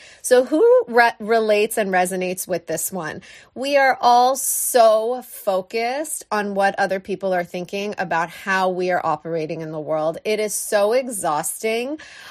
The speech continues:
Um, and it's important to know where it came from. I know society puts this on us, but I think culturally, a lot of us were grown up to, like, keep people happy, to be people pleasers,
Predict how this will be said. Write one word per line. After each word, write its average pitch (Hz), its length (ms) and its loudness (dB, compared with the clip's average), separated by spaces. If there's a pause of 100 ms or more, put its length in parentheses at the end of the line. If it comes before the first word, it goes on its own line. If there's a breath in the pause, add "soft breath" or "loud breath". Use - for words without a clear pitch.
(140 loud breath)
Um, 180 560 -2 (100)
and 247 160 0
it's 254 160 -4
important 359 500 -4
to 294 140 -2
know 220 300 2
where 190 400 2
it 185 140 -2
came 180 240 -8
from. 175 260 -6
I 185 80 -2
know 202 160 -4
society 202 760 0
puts 208 340 -4
this 214 220 -4
on 202 220 -4
us, 202 300 -2 (400 loud breath)
but 226 160 4
I 233 100 4
think 294 420 -6
culturally, 185 1000 -2 (280)
a 190 60 -2
lot 185 460 0
of 233 160 -2
us 170 240 0
were 196 180 -4
grown 185 440 -4
up 175 260 -4
to, - 180 -4
like, 160 400 -4
keep - 380 -10 (100)
people 185 380 -4
happy, 170 580 -4
to - 160 -8
be 196 160 -8
people 190 460 -8
pleasers, 139 720 -8